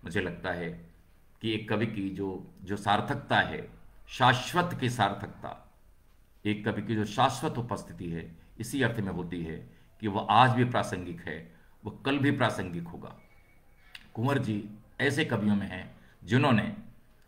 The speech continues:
अपनी स्थूलताओं को अपनी, अपनी कविता में बहुत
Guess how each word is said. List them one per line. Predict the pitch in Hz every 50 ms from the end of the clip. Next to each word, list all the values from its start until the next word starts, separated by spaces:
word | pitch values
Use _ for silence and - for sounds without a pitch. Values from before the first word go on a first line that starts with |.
| - - - - - - - - - - - -
अपनी | 117 120 - 147 147
स्थूलताओं | 127 - - - 123 131 131 127 123 127 123 139 156 165 160
को | - - 113 107 95 82 - - - -
अपनी, | - - - 120 123 120 113 110 117 117 - -
अपनी | - - 123 117
कविता | 120 117 117 107 120 127 123 131 110
में | 98 90 85 85 85 - - - - - - - - _ - - _ _ -
बहुत | - - - - - - 120 113 143 143 120